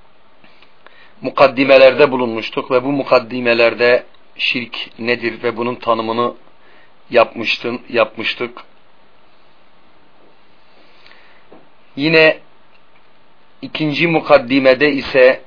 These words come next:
tevhidi anlatmıştık. Yani la ilahe illallah'ın ne manaya geldiğini, yani tevhid ve şirk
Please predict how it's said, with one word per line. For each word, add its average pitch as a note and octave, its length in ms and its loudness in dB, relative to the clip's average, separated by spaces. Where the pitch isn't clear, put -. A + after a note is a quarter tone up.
tevhidi C#3 540 0
anlatmıştık. A#2+ 800 -2
Yani A#2+ 280 0
la C3+ 160 8
ilahe C3 380 2
illallah'ın B2 720 0
ne C3 160 0
manaya B2 440 6
geldiğini, G#2 600 -2
yani A2+ 260 -2
tevhid B2 360 -6
ve B2+ 100 -4
şirk - 440 -6